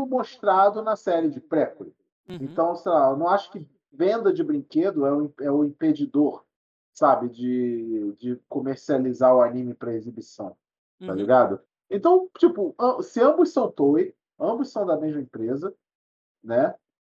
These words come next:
Speaker 1: Divisões diferentes, com certeza, mas mesma empresa, querendo ou não. Então, sabe, é, é, isso buga a mente do fã. Eu tô falando aqui não só como, sei lá, produtor de conteúdo, essas coisas, mas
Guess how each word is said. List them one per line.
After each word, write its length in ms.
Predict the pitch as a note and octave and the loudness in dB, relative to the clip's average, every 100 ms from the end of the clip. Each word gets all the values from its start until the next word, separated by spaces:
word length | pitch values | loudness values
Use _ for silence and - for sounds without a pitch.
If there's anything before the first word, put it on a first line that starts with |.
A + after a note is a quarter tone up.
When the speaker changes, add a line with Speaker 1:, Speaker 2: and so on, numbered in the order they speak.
| _ - | _ -4
Speaker 1:
Divisões 500 | D3+ D#3+ C#3 E3+ D#3 | 4 6 6 2 0
diferentes, 560 | C#3 C#3+ D#3+ F#3+ D3+ | -4 -2 2 0 -2
com 140 | - A2+ | -10 -12
certeza, 500 | G3+ - D#3+ G2 - _ _ _ | -12 -6 -4 -4 -12 _ _ _
mas 280 | A#2+ B2+ - _ | -4 -4 -6 _
mesma 260 | B2+ A#2 A2 | -4 -4 -4
empresa, 400 | - A#2 D3+ D3+ | -6 -2 -2 -4
querendo 360 | - G2+ G#2 G2+ | -8 -10 -10 -10
ou 60 | |
não. 280 | G2 C3+ - _ _ _ _ _ _ - | -6 -6 -8 _ _ _ _ _ _ -4
Então, 560 | E3 D#3+ - G#3 G#3 | -2 0 0 2 2
sabe, 440 | G3+ A#3 G#3 B2+ - _ - | 0 2 2 2 -10 _ -14
é, 460 | A#3 D3 F#3 F#3 - | -10 -6 -4 -6 -8
é, 60 | E3+ | -8
isso 220 | G3+ - | -6 -6
buga 440 | F3+ G3 B3+ G#3 F3 | -6 0 2 4 4
a 40 | |
mente 320 | D#3+ E3+ E3+ | 2 2 0
do 120 | C#3 | -2
fã. 140 | C3+ B2 | 0 -2
Eu 40 | |
tô 80 | C3 | -2
falando 260 | F3+ F#3 G3 | -2 0 0
aqui 200 | F#3 F#3 | 0 0
não 260 | G3 A3 | 2 0
só 220 | - G3+ | 0 0
como, 400 | G3+ F#3 E3 D3+ B2 | 2 0 0 0 -2
sei 120 | C#3 | -6
lá, 80 | A#2+ | -6
produtor 340 | C3 - D#3+ | -8 -2 -2
de 80 | - | -2
conteúdo, 680 | C#3+ C#3 D3+ F#3 D3 B2 B2 | -6 2 6 6 4 4 2
essas 220 | B2+ C3+ | 0 -6
coisas, 200 | - A2+ | -10 -4
mas 240 | B2+ C3 | -4 -4